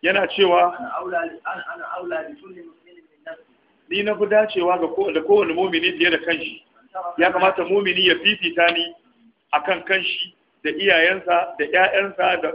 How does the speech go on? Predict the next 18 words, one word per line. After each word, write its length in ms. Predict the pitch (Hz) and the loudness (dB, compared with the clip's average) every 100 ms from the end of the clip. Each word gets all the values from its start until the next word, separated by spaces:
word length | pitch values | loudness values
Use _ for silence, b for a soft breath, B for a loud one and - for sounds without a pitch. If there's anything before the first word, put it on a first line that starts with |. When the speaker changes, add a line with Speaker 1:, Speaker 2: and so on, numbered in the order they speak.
| - | -6
Speaker 1:
da 80 | 156 | -4
matansa, 680 | 160 185 190 202 196 180 175 | 0 0 0 -6 -2 -2 0
da 60 | 156 | -2
sauran 260 | 170 160 156 | -4 -4 -6
dukiyoyinsa 480 | 180 180 180 185 143 | -8 -4 -2 -2 -2
gaba 200 | 139 147 | -2 0
daya. 200 | 139 131 - _ _ _ _ _ _ _ _ _ _ | -2 -2 -12 _ _ _ _ _ _ _ _ _ _
Speaker 2:
من 80 | _ _ | _ _
ترك 260 | 190 180 170 | -16 -12 -10
مالا 380 | 156 151 139 - _ _ _ _ | -8 -8 -10 -18 _ _ _ _
Speaker 1:
Duk 100 | 214 226 | 0 4
wan-, 160 | 240 220 | 4 0
duk 160 | 180 202 | -4 2
wanda 220 | 247 214 | 2 4
ya 80 | 202 | 2
bar 100 | 202 | 0
dukiya, 480 | 202 202 170 147 147 | -6 -6 0 0 0
Speaker 2:
فلأهله. 580 | - 135 143 165 - 131 | -10 -20 -14 -14 -14 -18